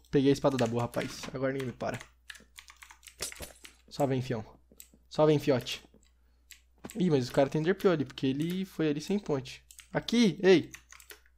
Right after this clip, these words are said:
Vem, amigo. Vem, amiguinho. Se ele jogar em cima de mim, ele é esperto.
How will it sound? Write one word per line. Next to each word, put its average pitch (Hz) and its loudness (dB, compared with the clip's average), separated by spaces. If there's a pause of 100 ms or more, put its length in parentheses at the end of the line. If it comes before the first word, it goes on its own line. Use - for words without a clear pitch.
(360)
Vem, 180 4
amigo. 170 2 (920)
Vem, 165 0
amiguinho. 165 0 (680)
Se - 6
ele 208 8
jogar 196 10
em 185 8
cima 226 8
de 170 4
mim, 180 4
ele 185 8
é - 10
esperto. - 2